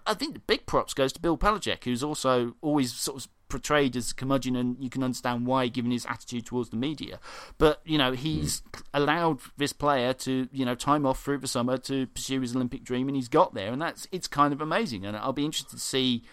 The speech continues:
Speaker 1: how he gets on down there and what happens to him when he comes back after the Olympics. But, um, it's a very cool story.
Speaker 2: Does it, does it fuel, I'm,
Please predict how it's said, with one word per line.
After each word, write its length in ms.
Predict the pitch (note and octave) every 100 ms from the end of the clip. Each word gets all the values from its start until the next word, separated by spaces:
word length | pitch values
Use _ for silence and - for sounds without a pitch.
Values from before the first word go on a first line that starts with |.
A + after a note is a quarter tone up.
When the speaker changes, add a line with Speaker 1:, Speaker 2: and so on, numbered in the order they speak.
| - - - -
Speaker 1:
how 140 | D3
he 80 | C3+
gets 240 | C#3 -
on 160 | C3+ C3
down 300 | C3 C3+ B2+
there 340 | C3 C3 C3+ -
and 760 | C3+ C3+ C3 C3 C3 B2+ A#2+
what 180 | B2+ C3
happens 400 | - C3 C3 A#2+
to 200 | - C3+
him 280 | C3 C3 B2+
when 140 | B2+
he 80 | B2+
comes 280 | - C#3 B2
back 240 | C3 C3 C3
after 260 | D#3 -
the 180 | A#2+ G#2+
Olympics. 480 | G2 F#2 F#2 B2 -
But, 360 | - C#3+ B2+ -
um, 380 | C3+ C3+ B2+ A#2+
it's 200 | C#3 C#3+
a 40 |
very 380 | A#2+ A#2+ F#3+ C3
cool 220 | - C3+
story. 340 | G#2+ C#3 A#2+ - - - - _ _ _ _ _ -
Speaker 2:
Does 160 | B2+ C3
it, 360 | C3+ - - - A#2 A2
does 180 | A2 D3
it 160 | - -
fuel, 340 | - C#3+ A#2+
I'm, 160 | A2 A#2